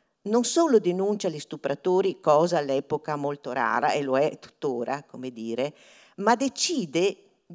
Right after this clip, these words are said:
di unirsi al movimento femminista e assieme al movimento femminista di fare del suo processo appunto questo, un processo politico. Cosa vuol dire un processo politico? Un processo politico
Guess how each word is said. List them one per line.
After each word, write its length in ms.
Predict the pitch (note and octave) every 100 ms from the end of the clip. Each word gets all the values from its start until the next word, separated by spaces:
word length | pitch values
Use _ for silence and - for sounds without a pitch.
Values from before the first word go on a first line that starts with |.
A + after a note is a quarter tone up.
| -
di 200 | F3 E3
unirsi 420 | G#3+ C#4 C#4+ -
al 80 | G3+
movimento 580 | F3 D#3+ E3 E3 E3 D3+
femminista 880 | - C#3 C#3 B2+ A#2+ - - F#3 G3 - _
e 120 | - G#3
assieme 480 | G3+ - D4+ C#4+
al 60 | A3+
movimento 600 | G3+ F3+ F#3 G#3 G#3+ F3+
femminista 640 | - F3+ A3 G3+ F3+ - F3+
di 140 | F#3
fare 340 | - F3 G3
del 140 | G3 F3
suo 240 | - A#3+
processo 580 | A#3+ C#4 - C#3 B2+ G#3
appunto 440 | G3 D3 C#3+ -
questo, 460 | E3 G3+ A3 - -
un 180 | G#3 A3+
processo 520 | A#3+ B3+ - D3+ - D#3
politico. 800 | - C#3+ A2+ G#2+ - - B2 A#2+ _ - - -
Cosa 160 | A4+
vuol 100 | G#4+
dire 160 | F#3+ D3
un 80 | C#3+
processo 460 | C3 - B2 C3
politico? 680 | - A#2+ G2+ - A#2+ - A#2 _ _ _ _ -
Un 140 | A3+
processo 720 | - D4 C#4+ G#3 - - F3+
politico 960 | - B3+ A#3 A#3+ - C4+ - D4 D4+